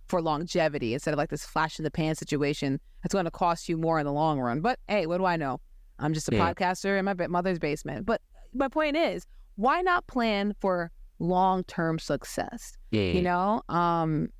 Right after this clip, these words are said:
Speaker 1: and, uh, yeah, I don't, <laughs> I don't <laughs> wish that movie upon anyone in terms of, like, if you were an act and someone was like, "Here's a movie opportunity," I don't wish that
Speaker 2: <laughs>
Speaker 1: upon anyone. 'Cause, like, the whole goofy, like, "We got cloned" thing,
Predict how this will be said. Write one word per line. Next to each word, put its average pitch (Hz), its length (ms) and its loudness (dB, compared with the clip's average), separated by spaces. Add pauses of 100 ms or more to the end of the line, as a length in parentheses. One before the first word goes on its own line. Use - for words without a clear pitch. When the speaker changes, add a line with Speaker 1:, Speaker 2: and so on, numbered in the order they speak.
(380)
Speaker 1:
and, 180 340 0
uh, 160 400 2
yeah, 330 380 2
I 196 120 -2
don't, 226 400 -2 (440)
<laughs> - 760 -14
I 185 120 0
don't 220 340 0
<laughs> - 540 -10
wish 208 300 0
that 196 220 0
movie 190 260 0
upon 175 300 2
anyone 185 440 2
in 170 100 -2
terms 165 220 0
of, 165 100 2
like, 151 180 0
if - 140 -2
you 175 80 4
were 170 60 2
an 165 140 -2
act 160 280 -2
and 160 80 -6
someone 165 200 0
was - 20 0
like, 151 120 -2
"Here's 175 180 0
a 165 40 0
movie 165 260 2
opportunity," 185 720 0 (540)
I 185 80 2
don't 185 240 2
wish - 140 0
that 156 120 4
Speaker 2:
<laughs> 156 60 -2
Speaker 1:
upon 165 180 2
anyone. 135 400 0
'Cause, 185 180 -2
like, 208 120 -2
the 220 100 0
whole 233 300 0
goofy, 185 640 2
like, 170 160 2
"We 185 80 0
got 240 220 2
cloned" 208 680 -2
thing, 160 400 0